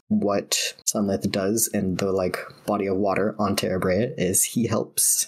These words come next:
catch some local fish and shellfish and brings it to Mister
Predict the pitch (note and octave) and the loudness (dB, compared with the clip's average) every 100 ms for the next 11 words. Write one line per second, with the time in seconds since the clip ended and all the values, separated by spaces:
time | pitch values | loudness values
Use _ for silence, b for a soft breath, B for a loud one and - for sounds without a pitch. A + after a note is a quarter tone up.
0 | - - B2+ C3+ - - - - - D3 | -2 0 0 2 0 0 -2 0 0 2
1 | D#3 D#3 D#3+ - - A#2 C3+ D3+ D#3 D#3 | 2 2 0 -4 -2 0 0 2 2 2
2 | - - - - - - - - - - | -4 -8 -4 -2 0 2 2 -2 -4 -2
3 | B2 - - G#3+ - - - - - - | 0 0 0 0 0 2 0 0 -6 -4
4 | D3 C#3+ D#3 - - - - - F#2 F2+ | -2 0 0 0 -4 -4 -4 0 2 2
5 | G#2 - G2+ - F#2 F2+ E2+ F2+ | 0 -2 -2 0 2 2 0 -2